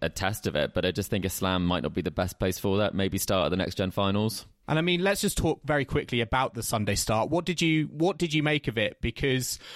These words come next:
Speaker 2: it's great, I guess, in the sense that I, I actually personally like seeing more tennis on the weekend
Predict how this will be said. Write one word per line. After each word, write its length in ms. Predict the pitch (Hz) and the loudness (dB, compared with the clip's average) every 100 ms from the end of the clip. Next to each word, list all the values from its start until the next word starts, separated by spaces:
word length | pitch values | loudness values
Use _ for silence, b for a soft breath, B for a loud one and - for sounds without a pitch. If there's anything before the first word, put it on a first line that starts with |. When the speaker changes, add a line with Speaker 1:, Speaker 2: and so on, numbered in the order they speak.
| B B _ _ | B B _ _
Speaker 2:
it's 180 | - 156 | -4 -4
great, 280 | - 180 180 | 0 0 2
I 80 | 156 | 0
guess, 460 | 151 165 - - - | 0 -2 -2 -6 -4
in 160 | 143 147 | 0 2
the 60 | |
sense 400 | 139 151 143 - | 2 0 -2 -4
that 220 | 135 135 - | 0 0 2
I, 120 | 139 | 0
I 180 | - 147 | 0 0
actually 280 | 147 - 151 | 0 -2 -4
personally 420 | - 139 - 120 | -2 -2 -2 -2
like 360 | 120 123 120 - | 2 2 2 -2
seeing 380 | - 127 117 113 | -2 0 2 2
more 320 | 123 120 117 | 2 4 2
tennis 400 | - 127 117 - | 0 0 0 0
on 120 | 127 117 | 0 0
the 80 | |
weekend 640 | 110 120 - 120 113 113 | 2 0 0 0 2 2